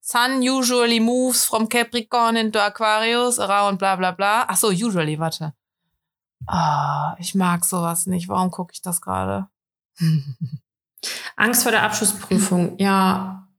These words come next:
Speaker 2: Ähm, das ist halt auch das, was Carina ge-, gesagt hat. Irgendwann denkst du dir so, ja, warum hab ich mich da über-, hab ich mir da überhaupt Sorgen gemacht? Einfach so gut es geht vorbereiten.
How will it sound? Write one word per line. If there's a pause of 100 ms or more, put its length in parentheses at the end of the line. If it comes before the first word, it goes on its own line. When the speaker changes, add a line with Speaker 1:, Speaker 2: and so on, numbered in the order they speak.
Speaker 2:
Ähm, (2500)
das
ist
halt
auch
das,
was
Carina
ge-,
gesagt
hat. (380)
Irgendwann (920)
denkst
du
dir
so,
ja,
warum
hab
ich
mich
da
über-,
hab
ich
mir
da
überhaupt
Sorgen
gemacht? (1040)
Einfach
so
gut
es
geht
vorbereiten.